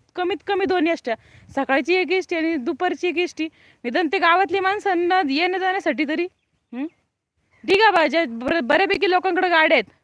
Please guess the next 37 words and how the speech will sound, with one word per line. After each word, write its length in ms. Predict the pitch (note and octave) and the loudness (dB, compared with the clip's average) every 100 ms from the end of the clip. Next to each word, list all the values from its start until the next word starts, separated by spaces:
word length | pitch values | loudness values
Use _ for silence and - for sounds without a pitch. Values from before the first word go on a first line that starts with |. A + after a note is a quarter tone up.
| - | -8
पण 100 | C#4 | -4
ज्यांच्याकडे 360 | E4 D#4 F4 | -2 -2 0
गाड्या 200 | E4 D#4+ | 2 2
आहेत 80 | E4+ | 0
त्यांनी 200 | E4+ D#4+ | 0 0
काय 340 | E4 D#4 D#4 D#4 | 0 -2 -4 -4
करायचं? 260 | C4+ G#3+ A#3 | -2 0 0
म्हाताऱ्या 320 | C4+ C4 D4 | -2 0 0
माणसांनी 360 | D#4+ D#4+ C#4 | 0 0 0
काय 160 | C#4 D4+ | 0 0
करायचं? 360 | C4 A3 F3 F3 _ _ _ | 0 -2 -4 -10 _ _ _
त्यांनी 180 | - C4+ | -6 -2
असंच 380 | D#4+ D#4+ G4 - - _ _ _ | 0 0 -2 -4 -20 _ _ _
ये 200 | B3+ E4 | -6 -2
जा 80 | F4 | 0
अशीच 180 | F4 - | -2 -4
करायची 320 | F4 C#4 - | -2 -2 -2
का 120 | A3 G3+ | -4 -4
चालत? 240 | F#3+ E3 - _ _ _ _ _ _ _ _ _ _ _ _ _ _ _ _ _ _ | -4 -4 -10 _ _ _ _ _ _ _ _ _ _ _ _ _ _ _ _ _ _
हं? 380 | _ _ A#3+ C#4+ - _ _ | _ _ -12 -12 -12 _ _
कसं 200 | D#4+ - | -8 -4
करायचं 420 | G4+ G4+ F4+ B3 A#3+ | 2 2 2 2 0
आम्ही? 260 | F#3+ E3 - _ _ _ _ _ _ _ _ _ _ _ _ _ _ _ _ _ _ | 0 -4 -12 _ _ _ _ _ _ _ _ _ _ _ _ _ _ _ _ _ _
कृपया 360 | C#4 D4 F4+ F4+ | -12 -6 -2 0
जरा, 360 | E4+ E4 E4+ E4 - | 2 2 2 0 -4
कसं 160 | E4 G4 | -4 0
आहे, 160 | F4+ - | 0 -2
आमचा 340 | - D4 D4+ F#4 | -2 0 2 2
विचार 320 | E4+ F4 E4+ | 0 0 0
करा. 260 | D#4 C4 - | 0 0 -2
शेवटी 280 | - D4 D4 | -4 -4 -2
कसं 220 | E4 F4 | -2 0
आहे, 80 | D#4+ | 2
आम्ही 160 | D4+ D#4+ | 2 0
सामान्य 460 | F4 D4+ D#4+ D#4 | 2 2 4 2
माणसं 300 | D#4+ D#4+ C#4+ | 2 0 0
आहोत, 100 | C4 | -4